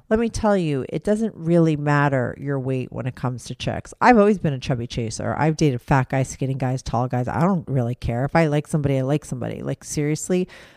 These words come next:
I, and I'm in very good shape for my age. So don't worry so much about your weight with girls. Girls are very different than guys. They're not wired like guys where they're, like, so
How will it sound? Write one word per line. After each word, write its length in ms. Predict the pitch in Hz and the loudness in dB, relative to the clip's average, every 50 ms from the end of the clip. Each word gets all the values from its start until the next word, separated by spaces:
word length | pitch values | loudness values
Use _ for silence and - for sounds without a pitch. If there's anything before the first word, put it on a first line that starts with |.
| _ - | _ -2
I, 160 | - 143 151 - | 0 0 2 2
and 120 | - 175 165 | 2 4 6
I'm 220 | 165 202 220 214 | 6 6 6 6
in 160 | 196 165 147 | 4 2 2
very 340 | 147 - - 156 151 151 156 | 0 2 4 6 6 6 4
good 200 | 143 - 143 - | 4 0 -2 -4
shape 260 | - - 143 120 - | -2 -4 -4 -6 -6
for 100 | - 147 | -8 -8
my 160 | 127 123 123 - | -6 -6 -6 -8
age. 340 | - 113 98 92 90 - - - - - - _ | -8 -10 -10 -12 -12 -14 -16 -20 -20 -20 -20 _
So 220 | - - 214 196 185 | 0 6 8 8 8
don't 380 | 156 - 220 240 277 311 - - | 10 10 10 10 10 6 2 -2
worry 500 | 214 190 196 202 196 202 190 180 170 - - - _ | 0 4 4 6 6 6 6 6 4 0 -4 -12 _
so 200 | - - - 185 | -4 2 4 4
much 220 | 165 156 147 - | 6 4 4 2
about 380 | 160 147 - 139 131 131 131 - | 2 2 2 4 2 2 2 0
your 120 | 151 143 | -2 -2
weight 280 | 135 135 135 131 131 - | 0 0 -2 -2 -2 -4
with 160 | - 135 - | -8 -10 -8
girls. 460 | - - 101 87 - - - - - _ _ _ _ _ - | -8 -8 -8 -8 -8 -10 -14 -18 -20 _ _ _ _ _ 2
Girls 300 | - 202 233 254 269 294 | 4 6 8 8 6 6
are 80 | 302 | 4
very 300 | 254 - 226 233 233 226 | 4 6 6 6 6 4
different 340 | 180 - 185 165 - 170 147 | 4 2 2 2 2 2 0
than 160 | 135 131 123 | 0 -4 -4
guys. 300 | 117 120 117 131 131 131 | -2 -4 -4 -6 -6 -8
They're 80 | - 139 | -4 -2
not 220 | 170 202 254 196 | -2 -2 -2 0
wired 360 | 180 151 147 147 147 143 131 | 2 4 4 4 4 2 0
like 160 | 113 117 127 - | -2 -4 -6 -6
guys 300 | 131 127 131 131 120 120 | -4 -4 -4 -6 -6 -8
where 120 | 120 131 | -8 -6
they're, 160 | 139 139 139 | -6 -6 -6
like, 220 | 117 123 135 - - | -4 -4 -6 -6 -6
so 420 | - - 147 143 143 135 135 135 | -4 0 0 2 2 2 0 -2